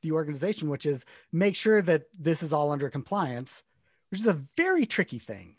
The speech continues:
<laughs> And, and it's easy to forget that. And the, the other piece of that is that in the for-profit makerspace, you've got,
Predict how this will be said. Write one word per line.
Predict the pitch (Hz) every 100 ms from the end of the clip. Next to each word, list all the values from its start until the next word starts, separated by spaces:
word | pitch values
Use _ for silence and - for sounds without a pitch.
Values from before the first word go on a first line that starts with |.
| -
<laughs> | - - - _ _ -
And, | 185 175 170 143 _ _ _ -
and | 180 175
it's | 160 -
easy | 202 226 202 190 175 - _
to | - 175 156
forget | - 156 127 151 160 - 131
that. | 113 110 -
And | 156 151 147 143
the, | 147 160 143 - _ - - _ _
the | 180 -
other | 220 320
piece | - - 220 -
of | 135
that | 131 120 -
is | 151 147 131
that | - 143 139 _ _ _ _ _ _ _ _ _ _
in | 170 165 160
the | 156 147 143 135
for-profit | - 196 202 170 139 143 135
makerspace, | 120 117 107 - 101 101 - - - _ _ _ _ _ _ _
you've | 151 160 151
got, | 175 156 147